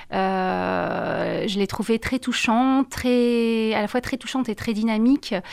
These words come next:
Euh, les jeunes actrices sont pétillantes, entraînantes. Euh, euh, Lina Koudry, qui joue, euh, le rôle de Nejma, est une, est une très chouette actrice.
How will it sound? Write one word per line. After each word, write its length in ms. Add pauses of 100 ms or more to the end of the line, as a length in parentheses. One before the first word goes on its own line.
(280)
Euh, 140
les 120
jeunes 240
actrices 480
sont 480
pétillantes, 880
entraînantes. 1040
Euh, 240 (380)
euh, 800
Lina 360
Koudry, 340
qui 260
joue, 300
euh, 80
le 100
rôle 180
de 100
Nejma, 580
est 160
une, 140
est 340
une 100
très 220
chouette 220
actrice. 580